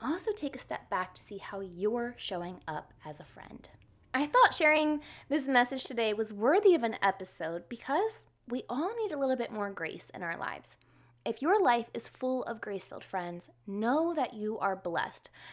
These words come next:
but also take a moment to thank them for having your back, allowing you to be yourself,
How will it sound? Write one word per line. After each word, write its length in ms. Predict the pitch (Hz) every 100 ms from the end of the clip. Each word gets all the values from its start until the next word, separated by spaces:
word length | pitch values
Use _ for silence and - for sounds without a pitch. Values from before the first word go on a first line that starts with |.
| -
but 140 | - -
also 300 | 311 370 427
take 380 | 415 - 320 349
a 100 | -
moment 400 | 226 202 262 311 -
to 100 | 208
thank 400 | - 208 269 -
them 160 | 180
for 80 | -
having 400 | - 240 269 294
your 120 | 285
back, 360 | - - - -
allowing 520 | 220 240 277 427 415
you 120 | 311 285
to 120 | 247
be 80 | 226
yourself, 560 | 208 175 - 185 220